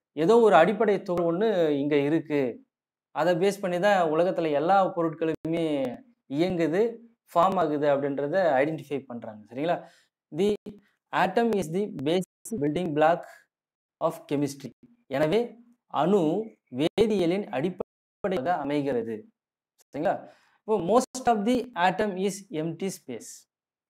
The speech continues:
இப்போ, atom நமக்கு தெரியும். நம்-, நமக்கு ஒரு atom பத்தி ஒரு imagination இருக்கும். எதுனா, அ, அணு வந்து ஒரு ball மாதிரி ஒரு spherical ஷேப்ல இருக்கும். அதுல வந்து orbits இருக்கும், electrons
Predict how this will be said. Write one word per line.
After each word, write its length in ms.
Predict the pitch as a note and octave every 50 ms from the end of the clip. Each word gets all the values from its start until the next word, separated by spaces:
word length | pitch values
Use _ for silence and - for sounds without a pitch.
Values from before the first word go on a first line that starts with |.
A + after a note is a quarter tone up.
| _ _ _
இப்போ, 440 | _ F3+ F3+ F3 E3 D#3 - - -
atom 480 | D3+ E3 F#3+ F#3 F#3 G#3+ A3+ A#3 A3
நமக்கு 280 | F3 E3 D#3+ D#3+ D#3 D3+
தெரியும். 460 | C3+ D3+ D3 D3 D#3 E3 F3 F#3 - -
நம்-, 300 | E3 D#3 D#3 D3+ D3+ C#3+ -
நமக்கு 300 | D3+ D3+ D#3+ D#3+ D#3 D3
ஒரு 420 | D3+ D3+ D3 D3 C#3+ C#3 C3+ C#3
atom 460 | C3+ C3 C#3 D#3 E3 - F#3 F3 E3
பத்தி 200 | D3+ D#3 D3+ E3
ஒரு 140 | E3 D#3 C#3+ C3+ - -
imagination 480 | C3+ C#3 D#3 F3 E3+ F3+ F3 D#3 D3+ -
இருக்கும். 540 | D3 C3+ C3 C3+ A#2+ B2+ A#2+ A#2+ - - _ _ _ _ _ _ _ _ - D3+
எதுனா, 540 | D3+ F3 D#3+ C3+ C3 D3+ G3+ A#3+ - - - _ _ _ _ _ _ E3+
அ, 400 | E3+ F3 E3+ E3 D#3 D3+ D3+ -
அணு 360 | - - - G#3 A3+ A3+ G3 F#3 - -
வந்து 160 | G3 F#3+ A3+
ஒரு 380 | G#3 F#3+ E3+ E3+ E3 D#3 C#3+ B2
ball 300 | C3 D#3 E3 F#3 G3+ F#3+
மாதிரி 220 | F3 F3 E3+ E3+ F3+
ஒரு 140 | E3+ D3+ - - _
spherical 320 | D#3 D3+ D#3+ D#3 F3 E3 D#3+ -
ஷேப்ல 260 | D3+ C#3+ C#3 - C3
இருக்கும். 520 | B2+ A#2+ A#2 A#2 C#3 D3+ D3+ - - - _ _ _ _
அதுல 260 | _ C3 C#3+ E3 D#3+ D#3
வந்து 260 | D3+ D#3 E3+ F3 G#3
orbits 520 | F#3+ D#3+ C#3+ D3 E3 D3+ D#3 D#3+ D3+ -
இருக்கும், 340 | - B2 A#2 B2 C3+ C3 B2+
electrons 500 | B2 - - - - - - E3+ D#3 -